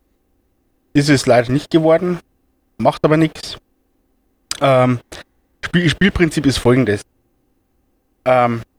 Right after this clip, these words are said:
also erstmal ist es für ein bis hundert Spieler. Sprich, du kannst es alleine spielen oder du kannst es mit bis zu hundert Spielern spielen. Äh, hundert deshalb, weil hundert Landkarten, die beschrieben werden möchten,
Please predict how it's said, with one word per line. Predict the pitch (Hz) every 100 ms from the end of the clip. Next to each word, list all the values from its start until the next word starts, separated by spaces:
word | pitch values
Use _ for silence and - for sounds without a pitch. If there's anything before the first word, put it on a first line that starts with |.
| _ _ -
also | 135 135 -
erstmal | 123 - 123
ist | 123 -
es | 120
für | - 123 117 113 _ _
ein | 104 147 156
bis | 135 -
hundert | 151 147
Spieler. | - 135 139 107 - _ -
Sprich, | 127 120
du | -
kannst | 120 131 123
es |
alleine | 110 92 131 185
spielen | - 180 185 185 - _ _ - _ _ _ _ _ -
oder | 139 156
du | 135
kannst | - 123 -
es | 127 -
mit | 127 - - -
bis | 151
zu | - 127
hundert | 196 220
Spielern | - 208 196 196
spielen. | - 190 196 190 - _ _ _ _ _ _
Äh, | 123 120 113 -
hundert | 147 170 131 -
deshalb, | 160 - 160 165 -
weil | 123 120 135 123 -
hundert | 160 175 160 135 - _ -
Landkarten, | 113 160 - - 104 - 110 110 - _ _ -
die | 123 123 -
beschrieben | 120 127 135 143 110
werden | 107 107 107
möchten, | 107 - - 104